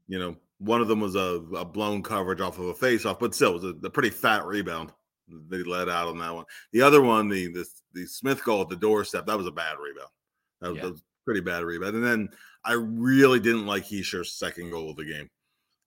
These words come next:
Speaker 1: Um,
Speaker 2: Clear
Speaker 1: yeah,
Speaker 2: sighted.
Speaker 1: that, yeah, yeah, cl-, clear sighted, just, just a cycle along the wall. Um, and not, not just clear sighted, it was from above the hash marks, a little inside the hash marks,
Speaker 2: Yeah.
Speaker 1: beat him to the far side. That, that to say you absolutely have to have, particularly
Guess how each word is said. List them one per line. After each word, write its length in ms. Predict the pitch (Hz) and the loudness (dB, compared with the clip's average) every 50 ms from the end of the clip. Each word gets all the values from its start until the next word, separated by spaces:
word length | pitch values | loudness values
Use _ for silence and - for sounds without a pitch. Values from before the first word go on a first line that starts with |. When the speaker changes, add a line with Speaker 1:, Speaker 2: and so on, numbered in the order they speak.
| _ - | _ -8
Speaker 1:
Um, 340 | 85 87 87 87 82 85 78 - | -6 -4 -4 -4 -6 -8 -10 -8
Speaker 2:
Clear 160 | - - 143 123 | -2 0 0 2
Speaker 1:
yeah, 40 | 107 | 2
Speaker 2:
sighted. 340 | - - 98 90 113 117 101 | 2 2 4 4 4 4 2
Speaker 1:
that, 60 | 90 - _ _ _ _ _ _ _ _ _ _ | -2 -10 _ _ _ _ _ _ _ _ _ _
yeah, 220 | - 123 110 85 69 - - _ _ _ _ _ | 2 2 2 2 0 -6 -16 _ _ _ _ _
yeah, 100 | - 107 92 - | -2 -2 -2 -2
cl-, 140 | - - - | -4 -8 -8
clear 260 | - - 143 151 156 | 2 6 8 8 8
sighted, 480 | 147 - 151 139 135 131 123 123 120 107 | 6 4 4 6 6 6 6 6 4 4
just, 180 | 113 117 - - | 2 0 -2 -2
just 180 | 117 107 - | -4 -4 -4
a 60 | 120 | -4
cycle 420 | 107 - 139 131 135 127 - 139 123 | -2 0 2 2 2 2 2 2 2
along 260 | 117 117 113 110 107 | 4 4 2 2 0
the 80 | 101 92 | -2 -2
wall. 580 | 90 101 107 110 110 110 110 107 104 107 - - - - - - - _ _ _ | -2 0 2 2 2 4 4 2 2 0 -4 -12 -20 -20 -20 -20 -20 _ _ _
Um, 400 | - 95 95 95 95 92 90 92 _ _ _ _ | -8 -6 -6 -6 -6 -8 -12 -14 _ _ _ _
and 120 | - 104 110 | -8 -4 0
not, 180 | 135 135 131 | 0 0 2
not 140 | 135 143 135 | 2 0 0
just 180 | 131 120 - - | 0 -2 -4 -6
clear 240 | - - 139 143 135 | -2 4 4 4 4
sighted, 500 | 131 - 123 113 107 107 104 101 98 95 | 4 4 2 4 4 4 4 2 2 0
it 60 | 101 | -2
was 220 | 101 95 95 90 | -4 -4 -8 -10
from 500 | - - 98 95 92 90 90 87 - - _ - | -10 -8 -8 -6 -6 -8 -10 -12 -14 -16 _ -14
above 400 | - 104 92 123 127 - 123 113 | -10 -4 0 2 4 4 4 4
the 80 | 120 | 2
hash 380 | 113 117 123 117 117 117 - - | 2 4 4 4 4 2 0 -2
marks, 380 | 127 120 120 117 113 - - - | -2 -2 0 -2 -4 -6 -8 -6
a 20 | |
little 340 | 92 95 95 92 90 90 87 | -6 -4 -4 -4 -6 -6 -6
inside 400 | 101 117 117 113 - 117 110 104 | -4 -4 -2 0 0 0 0 0
the 80 | 107 | 0
hash 260 | 98 117 110 101 - - | -2 -2 -2 -2 -4 -4
marks, 440 | 117 110 107 104 104 - - - _ _ _ _ _ _ _ _ - | -4 -2 -2 -4 -4 -8 -16 -20 _ _ _ _ _ _ _ _ -14
Speaker 2:
Yeah. 100 | 82 76 | -6 -2
Speaker 1:
beat 140 | 117 127 120 | 0 0 2
him 160 | 127 123 120 | 2 2 2
to 60 | 110 | 0
the 100 | 104 107 | 0 -2
far 320 | - - 117 110 110 107 | -2 -2 0 0 0 0
side. 240 | 104 - 117 104 104 | 0 -2 -2 -2 2
That, 220 | 110 127 135 120 113 | 4 4 4 4 6
that 180 | 143 143 143 - | 6 6 4 4
to 80 | 117 | 0
say 140 | - - 120 | 0 0 2
you 220 | 107 101 110 107 | 2 2 -2 -2
absolutely 480 | 92 113 120 120 117 - 120 113 104 90 | 2 2 4 2 2 0 -2 -2 -2 -2
have 260 | 110 110 113 117 - | 2 2 2 2 2
to 100 | - 120 | 2 0
have, 480 | 104 110 104 107 113 117 110 120 120 - | 2 2 4 4 4 2 2 -2 -6 -8
particularly 720 | - 98 - - 135 127 - - 120 110 110 104 98 | -6 -6 -4 -4 -6 -4 -2 -2 0 0 0 -2 -4